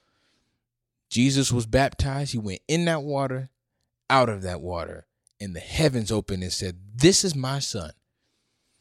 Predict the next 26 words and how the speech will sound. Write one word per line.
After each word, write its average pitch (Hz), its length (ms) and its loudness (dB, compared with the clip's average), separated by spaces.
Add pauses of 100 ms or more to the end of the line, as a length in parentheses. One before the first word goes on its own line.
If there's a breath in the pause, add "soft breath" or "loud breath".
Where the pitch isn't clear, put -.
(160)
in 95 180 -6
whom 120 300 -2
I'm 98 200 -2
well 90 220 -2
pleased." - 580 -10 (960)
He - 140 -4
was 104 220 -2 (200)
identified 98 1000 2
as 95 200 -6
a 87 80 -4
child 127 420 -6
of 90 140 -16
God, 82 320 -10 (1120)
really 120 480 8 (140)
the 95 220 0
Son 175 440 6
of 80 180 -8
God. - 340 -8 (2750)
And 90 120 -4
here's 120 220 6
the 104 80 -2
crazy 104 360 4
thing. 76 280 -4 (760)
The 92 80 -4
next 120 260 2
chapter, 101 560 -2